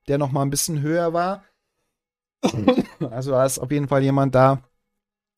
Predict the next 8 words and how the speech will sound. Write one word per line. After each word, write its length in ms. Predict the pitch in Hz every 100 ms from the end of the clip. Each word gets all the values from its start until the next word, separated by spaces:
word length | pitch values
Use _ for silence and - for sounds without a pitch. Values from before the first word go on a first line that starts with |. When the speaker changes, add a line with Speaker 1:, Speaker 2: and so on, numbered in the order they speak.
| _
Speaker 1:
wo 160 | 123 127
die 120 | 120
Hoffnung, 400 | 143 - 131 131
äh, 520 | - 120 120 120 117 - _
am 160 | - 123
Start 340 | - 147 180
ist. 300 | 208 202 - _ - _ _ _ _ _ _
Ähm, 680 | 147 147 147 147 143 147